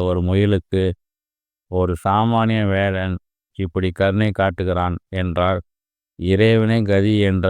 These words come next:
உறுதியுடன் அவன் திருவடிகளை சரணமடைந்த நமக்கு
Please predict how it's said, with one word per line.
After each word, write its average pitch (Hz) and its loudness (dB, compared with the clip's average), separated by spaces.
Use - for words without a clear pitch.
உறுதியுடன் 98 0
அவன் 90 -2
திருவடிகளை 104 2
சரணமடைந்த 95 0
நமக்கு 95 -2